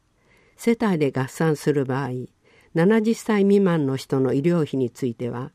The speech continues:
医療機関ごと、入院、外来、歯科別に、それぞれ自己負担額、月額二万一千円以上を支払った時のみ、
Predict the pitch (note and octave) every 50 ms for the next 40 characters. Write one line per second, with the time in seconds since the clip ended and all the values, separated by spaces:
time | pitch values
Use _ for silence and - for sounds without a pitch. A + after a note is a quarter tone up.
0 | _ _ _ _ _ _ _ _ _ _ _ _ - F3+ F3 E3+ A3 A#3+ A3+ A3+
1 | A3 - - - - G3 F#3 F3 E3 D#3 D3 C#3 C3+ - - G#2+ A2 - _ _
2 | _ _ _ _ _ _ _ - D#3+ F3 G#3 G#3 G3+ G3+ G3+ F#3+ F3 E3 D3+ A#2
3 | - _ - D#3 D#3+ E3+ F3+ F3 F3 D#3+ E3 E3 D#3 C#3 C3 - - - - -
4 | - G3+ G#3 F#3+ F#3+ F#3+ F#3 - E3+ D#3 D3 D3 C#3+ - - _ _ _ _ _
5 | _ - F#3+ F#3+ G#3 G3 F3+ F3 D3 C#3 B2+ - - - D3 C#3+ D#3 D#3+ - A3+
6 | A3+ A3+ - - A3+ G#3 F#3+ E3 C#3 B2 - - - A#2 - - _ _ _ -
7 | C3+ D3 - - F#3 F3+ F3 E3 - - - C#3+ C#3 - _ - D#3+ E3+ G3+ A3+
8 | G#3+ G#3 F#3+ - - D#3+ D#3 - - - A3+ A3 A3 A3 A3 G#3+ G3+ G#3 E3+ F#3
9 | G3+ F#3+ F#3 F3 E3+ D3 C3 B2 - - - - - F3+ F3+ D#3 D#3+ - G#3+ F#3
10 | F#3+ - _ - D#3+ D#3 - F#3 F3+ - - D3+ D#3 F3 E3+ C#3 B2 B2 -